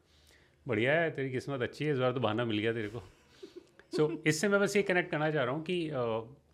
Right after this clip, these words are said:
Speaker 1: क्या उसके बाद में उस बंदे से उस, during उस प्रिपरेशन में मिलता रहा? Answer is no।
Speaker 2: हम्म।
Speaker 1: So, uh, I think I did figure out something कि अगर कोई मुझे नेगेटिव एनर्जी दे रहा है,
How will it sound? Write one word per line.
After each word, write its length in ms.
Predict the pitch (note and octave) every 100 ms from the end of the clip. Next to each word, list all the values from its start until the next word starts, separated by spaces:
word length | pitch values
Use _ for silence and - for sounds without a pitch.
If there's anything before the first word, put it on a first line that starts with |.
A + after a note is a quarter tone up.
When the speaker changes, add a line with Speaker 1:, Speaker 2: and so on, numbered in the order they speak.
| -
Speaker 1:
क्या 120 | E3
उसके 300 | D#3+ D#3 -
बाद 180 | F3 E3+
में 120 | F3
उस 80 | F3
बंदे 320 | D3 C#3 D#3+
से 160 | D#3+ F3+
उस, 120 | D#3
during 380 | A#2 B2 D3 D#3+
उस 300 | D#3+ - -
प्रिपरेशन 540 | - C3 C#3 C3+ C#3
में 80 | D#3+
मिलता 320 | D3 C3 C#3
रहा? 200 | C#3+ D3
Answer 220 | B2+ C#3+ B2
is 140 | G2+
no। 160 | F#2 F2 _ - -
Speaker 2:
हम्म। 100 | G#3 E3 - _
Speaker 1:
So, 500 | - - B2+ C3 B2+ -
uh, 440 | - - - - - _ -
I 100 | C3+ E3
think 160 | F#3 E3+
I 480 | D3+ D#3 D#3+ C3+
did 280 | D#3 D#3+ - D#3+
figure 220 | C#3+ D3
out 240 | D3+ -
something 480 | B2+ A#2+ C3+ A#2+ B2
कि 120 | C3
अगर 240 | A#2+ B2+ B2+
कोई 280 | B2+ C3
मुझे 240 | C3 B2+ C3+
नेगेटिव 680 | A#2+ A2 A2 C3 C3 A#2+ A2+ - _ _ -
एनर्जी 380 | B2 A#2+ A2 C3
दे 180 | A#2 A2+
रहा 140 | B2
है, 180 | F#2+